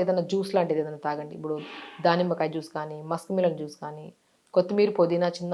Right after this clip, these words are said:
ఆమ్లా ముక్క వేసుకొని జ్యూస్ కానీ, మీకు ఈ మూడిట్లో ఏది హ్యాపీగా అనిపిస్తే ఆ జ్యూస్ తాగండి.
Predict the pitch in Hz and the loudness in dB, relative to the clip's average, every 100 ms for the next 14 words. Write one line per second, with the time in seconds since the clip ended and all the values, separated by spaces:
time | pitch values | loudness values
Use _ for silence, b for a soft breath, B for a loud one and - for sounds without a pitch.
0 | 160 165 175 170 - 156 151 151 151 151 | 0 4 4 2 -2 -8 -8 -10 -10 -12
1 | - 185 208 208 208 214 220 233 240 240 | -10 -6 -4 -4 -2 0 6 6 6 4
2 | 247 208 196 196 175 175 202 175 170 180 | 4 6 6 4 2 0 0 -2 -2 -2
3 | 202 165 156 - - - | -2 -2 -8 -8 -10 -10